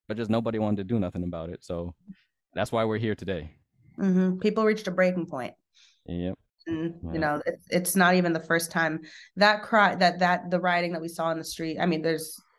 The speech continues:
Speaker 2: a lot of nuance there too, but, um, th-, a lot of what we saw was, you know, a generation that's had enough, like, people that have had enough with oppression. <laughs> And, uh,
Speaker 1: Yeah.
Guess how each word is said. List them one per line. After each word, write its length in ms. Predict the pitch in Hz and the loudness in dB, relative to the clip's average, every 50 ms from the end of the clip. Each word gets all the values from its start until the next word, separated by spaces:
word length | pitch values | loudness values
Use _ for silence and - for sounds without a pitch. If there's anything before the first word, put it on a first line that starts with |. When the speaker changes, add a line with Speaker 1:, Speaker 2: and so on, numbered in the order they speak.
| _ _ _ _ _ - | _ _ _ _ _ -2
Speaker 2:
a 80 | 156 | 2
lot 260 | 156 156 147 147 151 | 4 6 6 6 4
of 160 | 143 139 143 - | 2 0 0 -2
nuance 380 | 156 147 143 139 135 135 - | -2 -2 -2 -2 -4 -4 -4
there 200 | - 139 - 143 | -6 -6 -6 -6
too, 280 | 143 - 165 151 147 147 | -4 -2 -2 -2 0 2
but, 180 | 143 170 - - - - - 226 - | 2 2 2 2 -4 -12 -12 -6 2
um, 440 | - 190 185 180 170 160 160 147 95 | 4 6 6 8 6 4 2 0 -4
th-, 360 | - - - 170 165 165 165 | -6 -8 -12 -10 -8 -2 2
a 60 | 143 175 | 6 6
lot 180 | 175 170 175 | 8 8 6
of 80 | 170 160 | 6 4
what 140 | 165 156 - | 2 0 0
we 80 | 156 156 | -2 -2
saw 340 | 151 - 165 156 156 151 | -2 0 2 2 2 2
was, 640 | 147 143 147 147 143 139 139 139 139 - - - - - _ _ | 0 0 -2 -2 -2 -4 -6 -8 -8 -8 -8 -8 -10 -12 _ _
you 120 | - 160 | -6 -4
know, 360 | 151 143 139 131 135 135 - _ | -2 0 0 -2 -2 -6 -4 _
a 80 | - 160 | -2 0
generation 520 | 160 165 147 147 143 143 147 147 - 147 | 2 2 0 2 0 0 0 -2 -2 -4
that's 160 | 139 131 - - | -4 -4 -6 -6
had 160 | 135 135 135 | -6 -4 -4
enough, 460 | 135 139 127 120 131 - - - - - - | -4 -4 -6 -6 -8 -12 -16 -20 -20 -2 0
like, 240 | 160 160 160 - - | 0 0 0 -2 -6
people 300 | - - 165 - 170 165 | -4 -4 0 2 2 4
that 120 | - 151 143 | 4 4 4
have 100 | - 240 | 4 2
had 180 | - 143 139 | 0 -2 0
enough 240 | 143 135 135 135 - | 0 -2 -4 -4 -4
with 100 | 147 139 | -4 -4
oppression. 540 | 135 - - 131 143 - 165 185 - - - - | -2 -2 -2 -4 -2 2 4 4 4 4 4 6
<laughs> 40 | - - - - - 240 233 - - - | 6 6 4 4 2 -2 -2 0 -2 0
And, 380 | 156 147 143 135 139 143 139 | 2 2 2 2 0 0 -2
uh, 280 | 135 123 78 82 85 90 - - | -2 -2 -4 -6 -8 -10 -12 -12
Speaker 1:
Yeah. 220 | 85 85 85 82 | -10 -10 -10 -10